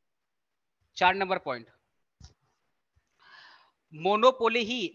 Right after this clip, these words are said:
अपने आप में फर्म है और अपने आप में इंडस्ट्री है,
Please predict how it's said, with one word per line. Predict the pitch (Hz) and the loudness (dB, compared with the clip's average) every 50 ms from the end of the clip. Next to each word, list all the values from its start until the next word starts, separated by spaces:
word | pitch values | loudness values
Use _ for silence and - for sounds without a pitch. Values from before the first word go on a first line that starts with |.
| _ - | _ -4
अपने | 170 - - 220 226 233 233 | -4 -4 -4 -4 0 4 4
आप | 226 220 - - | 4 4 2 -2
में | 214 226 240 208 | -4 -2 -2 -2
फर्म | - - - 208 202 214 214 220 202 | -4 -2 0 0 0 0 0 0 0
है | 208 240 240 202 | 0 0 0 0
और | 160 165 175 180 | 0 0 0 0
अपने | 180 170 - 196 196 196 | 0 -2 -2 -2 0 0
आप | 190 190 190 | 0 0 -2
में | 190 196 208 202 | -6 -6 -6 -6
इंडस्ट्री | 196 175 170 160 160 156 - - - 160 147 | -6 -6 -6 -4 -6 -6 -8 -8 -10 -10 -10
है, | 127 120 117 | -10 -12 -16